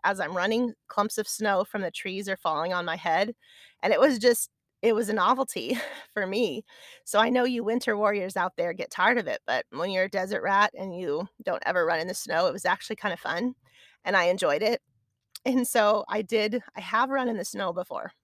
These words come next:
okay? So <clears throat> that was kinda fun, but anyhow,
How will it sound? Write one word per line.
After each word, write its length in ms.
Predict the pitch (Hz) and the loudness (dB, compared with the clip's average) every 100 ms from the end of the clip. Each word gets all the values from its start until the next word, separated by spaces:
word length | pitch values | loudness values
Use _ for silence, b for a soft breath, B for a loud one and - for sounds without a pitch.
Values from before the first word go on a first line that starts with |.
| 208 | -10
okay? 280 | - 147 202 - b b b b - | -2 -2 -2 -10 b b b b -6
So 480 | - 269 220 214 - _ | 6 8 8 6 -4 _
<clears throat> 120 | - | -2
that 360 | 233 220 254 | 2 6 4
was 120 | 269 - | 4 0
kinda 200 | 269 262 | 0 0
fun, 340 | 247 156 185 - _ _ _ _ _ _ | 0 -2 -4 -12 _ _ _ _ _ _
but 260 | 294 277 - | 4 4 4
anyhow, 560 | 254 269 294 240 226 233 | -2 0 2 2 2 -2